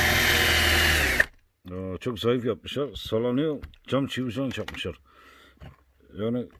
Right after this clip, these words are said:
tabanca çivisi var, önce ondan çakmışlar. Çok yanlış. Yani çöktüm, düzelttim.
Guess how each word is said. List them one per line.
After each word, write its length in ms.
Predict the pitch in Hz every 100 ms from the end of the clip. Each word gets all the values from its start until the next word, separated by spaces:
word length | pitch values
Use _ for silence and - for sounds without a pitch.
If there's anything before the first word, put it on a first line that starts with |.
| _ -
tabanca 360 | 113 143 143
çivisi 420 | - 131 139 147
var, 100 | 160
önce 240 | 135 117 110
ondan 280 | 110 120 120
çakmışlar. 460 | 101 - - 87 - - - -
Çok 220 | 120 -
yanlış. 520 | 110 120 113 - - _ _ _ _ _ _ _ - - - _ _ _ _ -
Yani 280 | 87 117 92 - - -
çöktüm, 520 | - 127 - 135 120
düzelttim. 640 | 113 131 123 - 135 120